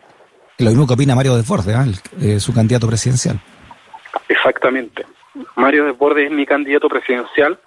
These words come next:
Speaker 2: porque él representa una derecha social, una derecha ciudadana, una derecha que cree en la libertad de mercado, pero que cree que esto no puede ser a cualquier costo, que no puede ser a costa del abuso.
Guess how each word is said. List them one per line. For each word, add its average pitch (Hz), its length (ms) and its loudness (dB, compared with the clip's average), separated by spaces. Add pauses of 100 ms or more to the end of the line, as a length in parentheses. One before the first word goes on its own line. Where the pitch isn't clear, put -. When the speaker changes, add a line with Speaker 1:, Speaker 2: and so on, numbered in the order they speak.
(320)
Speaker 2:
porque 139 260 0
él 151 80 2
representa 143 580 -2
una 143 180 2
derecha 131 440 0
social, 147 480 0 (400)
una 139 240 0
derecha 135 320 -2 (100)
ciudadana, 143 600 0 (320)
una 151 200 4
derecha 151 360 0
que 139 180 -8
cree 175 380 2
en 202 80 -4
la 180 60 2
libertad 165 340 0
de 170 60 -2
mercado, 170 540 -2 (360)
pero 143 180 -2
que 143 160 -4
cree 160 460 0 (260)
que - 80 0
esto - 200 -4
no 143 140 0
puede 147 340 2
ser 160 140 0
a 156 40 2
cualquier 143 400 -8
costo, - 480 -4 (540)
que 147 100 2
no 135 160 4
puede 202 480 2 (320)
ser 202 240 2 (260)
a 135 120 0
costa - 320 -2
del 151 180 0
abuso. 120 480 -4